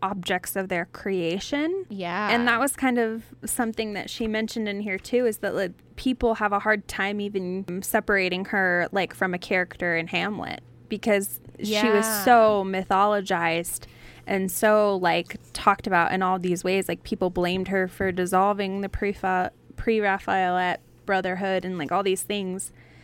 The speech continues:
Speaker 1: that we aren't even able to see her as a historical figure anymore. She's seen as, like, this mythological creature.
Speaker 2: When it's like, she was a person who actually was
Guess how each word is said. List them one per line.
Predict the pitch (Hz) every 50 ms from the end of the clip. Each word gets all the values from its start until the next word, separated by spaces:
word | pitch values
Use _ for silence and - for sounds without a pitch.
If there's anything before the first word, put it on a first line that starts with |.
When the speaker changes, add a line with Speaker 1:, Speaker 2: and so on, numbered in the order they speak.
| - - - - -
Speaker 1:
that | 202 196 180 139 - _ - _ _ _ _ - -
we | - 214 220 208
aren't | 214 202 202 214
even | 214 202 208 196
able | 190 190 185 196
to | 190 196
see | - - 202 180
her | 180 180
as | 170 -
a | 202 175
historical | - - - - 190 185 180 - 180 180
figure | - - 185 190 - 190 175
anymore. | 175 - - - - - 120 190
She's | - - - 214 -
seen | - - 190 175
as, | 185 185 -
like, | - 185 - -
this | 202 190 - -
mythological | 196 190 190 185 180 - 190 180 185 180 175 170 185 180 185 175 - 180 175
creature. | 170 - - 202 180 180 - - - - - - - - - - - 226
Speaker 2:
When | - 240 247 240
it's | 240 220 - -
like, | 240 226 214 - - - - - - - -
she | - - - 262 262
was | 254 254 214 233
a | 226
person | 220 - 240 233 226 226 - - 208 202 196 - - 220
who | 220 220
actually | 202 208 262 277 - - 240 240 233
was | 214 202 190